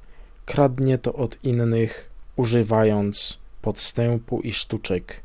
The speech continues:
Niezależnie, czy to wygląd osobisty,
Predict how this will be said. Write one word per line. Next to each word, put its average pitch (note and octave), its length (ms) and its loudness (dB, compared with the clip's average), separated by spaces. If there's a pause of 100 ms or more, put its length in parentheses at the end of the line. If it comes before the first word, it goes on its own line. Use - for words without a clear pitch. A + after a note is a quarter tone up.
(880)
Niezależnie, B2+ 720 6
czy - 160 -4
to F#2 340 -4 (140)
wygląd G2+ 520 0
osobisty, F#2+ 920 -2